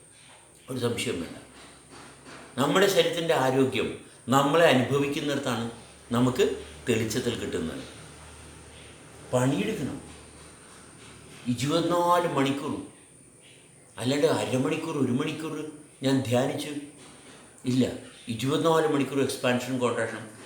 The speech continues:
ചെയ്ത് ചെയ്ത് കാലങ്ങളായിട്ട് ചെയ്ത് ചെയ്ത് ചെയ്ത് ഒന്നും ആയിട്ടില്ല ഞാൻ. പക്ഷെ ഞാൻ എങ്ങും ഒന്നും എത്തിയിട്ടില്ല. എന്നിൽ ഒരുപാട് പ്രതിസന്ധികൾ അവിടെ ഇവിടെ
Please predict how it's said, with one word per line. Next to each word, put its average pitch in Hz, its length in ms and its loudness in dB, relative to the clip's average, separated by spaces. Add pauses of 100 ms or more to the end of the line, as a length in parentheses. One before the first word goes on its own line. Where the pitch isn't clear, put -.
(420)
ചെയ്ത് 117 280 4
ചെയ്ത് 113 280 2
കാലങ്ങളായിട്ട് 117 760 6
ചെയ്ത് 113 260 0
ചെയ്ത് 110 280 0
ചെയ്ത് 107 200 -6 (640)
ഒന്നും 226 260 4
ആയിട്ടില്ല 262 340 6
ഞാൻ. 170 160 6 (440)
പക്ഷെ 135 200 -4
ഞാൻ 170 260 8
എങ്ങും 240 260 8
ഒന്നും 254 180 8
എത്തിയിട്ടില്ല. 247 420 2 (380)
എന്നിൽ 196 280 4
ഒരുപാട് 214 640 6
പ്രതിസന്ധികൾ 208 640 4
അവിടെ 180 220 4
ഇവിടെ 190 160 2